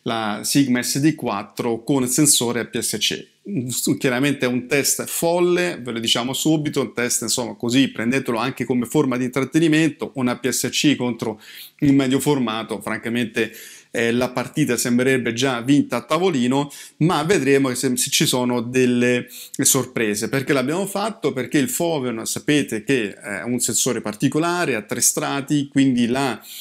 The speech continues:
eh, risoluzione di diciannove milioni di pixel in realtà va moltiplicata per tre, quindi raggiunge circa quarantacinque milioni di pixel.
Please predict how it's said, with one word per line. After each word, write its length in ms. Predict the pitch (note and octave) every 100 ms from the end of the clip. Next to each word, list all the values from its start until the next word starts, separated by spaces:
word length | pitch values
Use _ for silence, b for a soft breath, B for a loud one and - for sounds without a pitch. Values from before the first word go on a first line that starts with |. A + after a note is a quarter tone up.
| B B
eh, 320 | - G#2+ A2
risoluzione 1120 | B2 A#2 B2+ A#2 A2 - E3+ E3 C3+ A#2 F#2+ B B B
di 140 | - A2
diciannove 400 | G#2+ B2 C#3+ B2+
milioni 240 | C3+ D3
di 80 | F3+
pixel 480 | - D#3 D#3 D3+ C#3
in 100 | C#3
realtà 560 | E3 D#3+ - B2+ C3 C3+
va 360 | C#3 B2+ C#3
moltiplicata 800 | D3 C3+ - B2 C3 B2+ B2 B2
per 200 | B2+ B2
tre, 260 | - A#2 G#2+
quindi 220 | B2+ A2+
raggiunge 400 | A#2+ A#2+ B2+ A#2+
circa 420 | - B2+ - B2
quarantacinque 680 | B2 A2+ - A#2+ C#3+ B2+ B2
milioni 320 | A#2 B2 C#3+
di 140 | D#3+ D#3+
pixel. 600 | C#3 C3 - B2 A2